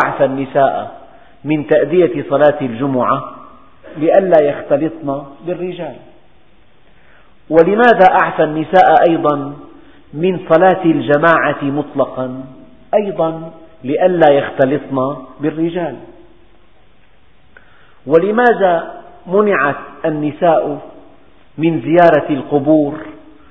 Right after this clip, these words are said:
وقد رآهن النبي عليه الصلاة والسلام فقال لهن: "ارجعن مأزورات غير مأجورات"؟ لأن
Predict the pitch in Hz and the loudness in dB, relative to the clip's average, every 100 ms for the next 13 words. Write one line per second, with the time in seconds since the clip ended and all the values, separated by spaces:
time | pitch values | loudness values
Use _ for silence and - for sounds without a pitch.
0 | - - 143 156 170 - 147 160 151 165 | -20 -6 0 2 4 4 4 4 2 0
1 | 165 147 143 143 156 143 120 139 135 135 | -2 -2 -2 -4 -2 0 2 0 -2 -4
2 | 131 131 131 127 131 123 123 135 135 131 | -6 -2 -2 -2 -2 -6 -4 -2 0 -2
3 | 123 117 139 - 156 143 139 135 143 139 | -4 -4 -4 2 2 4 0 -2 -6 -2
4 | 160 131 139 120 135 131 135 139 127 131 | -2 -2 -4 -4 -4 -2 -2 -4 -4 0
5 | 135 139 - 123 123 139 123 123 113 120 | 2 2 0 -4 -2 -2 -2 -2 -6 -6
6 | 120 123 120 - - - - _ - - | -4 -4 -4 -10 -20 -20 -20 _ -20 -20
7 | - - 156 196 | -18 -2 2 2